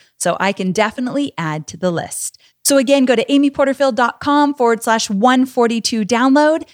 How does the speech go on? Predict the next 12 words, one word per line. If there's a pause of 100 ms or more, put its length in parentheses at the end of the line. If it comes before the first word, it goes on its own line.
(180)
to
grab
my
top
ten
reading
list
for
two
thousand
and
seventeen.